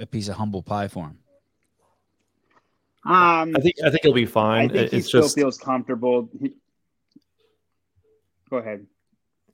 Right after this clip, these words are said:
Speaker 3: No, I, I think he'll be fine. I mean, it is weird for him to be in eleventh. Um, I'm sure he can shake off one, but sitting there one,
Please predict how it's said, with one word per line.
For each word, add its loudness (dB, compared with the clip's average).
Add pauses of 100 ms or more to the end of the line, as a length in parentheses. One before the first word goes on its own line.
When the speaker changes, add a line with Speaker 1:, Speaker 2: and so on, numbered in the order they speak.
(160)
Speaker 3:
No, -2
I, 2
I 2
think 0
he'll 2
be 0
fine. 4
I 2
mean, 0
it -4
is 0
weird 0
for -2
him 0
to -2
be -2
in -2
eleventh. -4 (180)
Um, -4
I'm -6
sure 0
he 0
can -6
shake -6
off -4
one, -2
but -8
sitting 0
there 0
one, -4